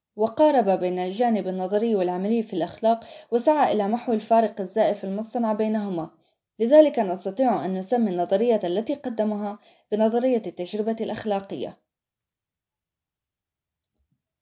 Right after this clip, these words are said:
انتهى الدرس، ننتقل الآن إلى حل التمارين. أولا، أضع كلمة الصح أمام العبارة الصحيحة وكلمة خطأ أمام العبارة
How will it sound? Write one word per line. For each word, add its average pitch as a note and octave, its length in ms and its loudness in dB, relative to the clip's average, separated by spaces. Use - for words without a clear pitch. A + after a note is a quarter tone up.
انتهى B3+ 320 0
الدرس، A#3 440 -2
ننتقل A#3+ 400 -2
الآن A3 280 -2
إلى F#3 200 -4
حل A#3+ 220 -2
التمارين. G#3+ 580 -4
أولا، F#3+ 420 0
أضع C4 260 2
كلمة A3+ 380 -2
الصح G#3+ 320 -6
أمام A3 280 0
العبارة G#3 460 0
الصحيحة G3 520 -6
وكلمة G#3 420 -2
خطأ A3 260 -8
أمام G#3 340 -6
العبارة F#3 400 -6